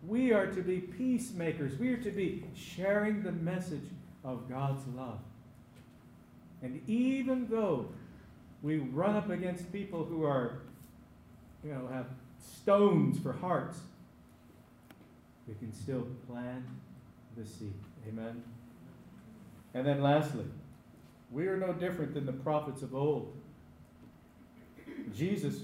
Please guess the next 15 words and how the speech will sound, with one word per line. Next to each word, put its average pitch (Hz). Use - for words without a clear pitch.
went 143
on 139
and 131
he 127
said, 170
"For 139
so 202
they 214
persecuted 196
the 147
prophets 165
who 151
were 135
before 127
you." 104